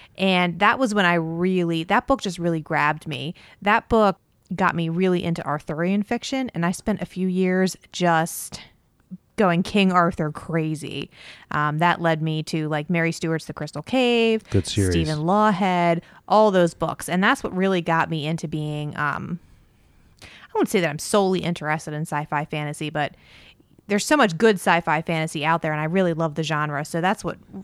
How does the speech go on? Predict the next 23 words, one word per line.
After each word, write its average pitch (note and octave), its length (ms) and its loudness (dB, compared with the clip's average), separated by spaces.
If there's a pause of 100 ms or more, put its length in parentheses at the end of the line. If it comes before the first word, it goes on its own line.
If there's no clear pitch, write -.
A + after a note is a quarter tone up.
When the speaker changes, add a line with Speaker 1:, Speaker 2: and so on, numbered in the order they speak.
(120)
Speaker 1:
really G3+ 340 0
kind E3+ 200 -4
of D3+ 300 -8
drew E3+ 300 0
me E3 120 -2
in D3 460 -8 (300)
to A3 120 -2
the E3 80 -8
fandom. D3 460 -8 (1200)
Number A3+ 240 4
two A3 240 4
has G3+ 180 2
got F#3 300 2
to A#3 100 -2
be F3+ 340 0 (280)
The F#3 80 -2
Wheel F3+ 240 2
of E3 100 -6
Time, F#3 480 0 (720)
because F#3+ 380 2
that G3 280 4
series, G#3 640 -2
it, B2 340 -6